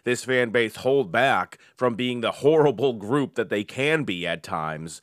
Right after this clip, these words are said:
Let's just be honest, Boston fans. That's how it can be, but we're now getting into the point where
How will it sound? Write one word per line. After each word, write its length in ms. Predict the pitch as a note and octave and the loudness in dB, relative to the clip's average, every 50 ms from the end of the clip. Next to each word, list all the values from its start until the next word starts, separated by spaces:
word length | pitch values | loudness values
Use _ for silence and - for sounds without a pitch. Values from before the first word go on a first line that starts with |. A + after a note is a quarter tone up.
| - _ _ | -20 _ _
Let's 180 | - C#3 C#3+ - | 0 0 0 0
just 180 | - C3+ A#2+ - | -2 -4 -2 0
be 140 | B2 A2+ | 0 2
honest, 380 | A2+ A#2+ C3+ C3 G2+ E2+ - - | 2 4 2 2 0 -2 -8 -6
Boston 420 | - F#2 F2 E2+ E2 - F2 E2 | -4 -4 -4 -4 -4 -8 -12 -12
fans. 400 | D2+ E2+ F#2 F2 E2+ E2+ E2+ F2 | -6 -6 -4 -4 -4 -4 -6 -4
That's 220 | F2 A2 A#2 A#2 - | 0 0 0 0 2
how 160 | C3+ B2+ G#2+ | 4 4 4
it 100 | G2 - | 4 0
can 320 | - - A2 G#2 F#2+ F#2 | -4 -6 -4 -2 -2 -2
be, 240 | E2+ G2+ A2+ G#2 G2 | -2 -4 -2 -2 -2
but 240 | F#2 D#2+ F#2 F2+ E2 - - - - _ - - _ _ - | -2 -2 -2 -4 -4 -6 -18 -20 -20 _ -20 -20 _ _ -2
we're 140 | G#2+ A#2+ | 0 2
now 220 | B2 B2+ C3+ C#3+ C#3+ | 4 6 6 4 4
getting 280 | C3+ C#3 C3+ C3 B2+ | 2 0 -2 -2 -2
into 180 | C3 B2 A2 A#2+ | -4 -4 -6 -4
the 100 | A2 A#2 | -6 -6
point 340 | G2+ - A2+ B2+ B2 A#2+ A#2+ | -8 -6 -4 -4 -4 -2 -2
where 340 | B2 B2 A#2+ A#2+ A#2 A2+ | -2 0 0 2 0 -2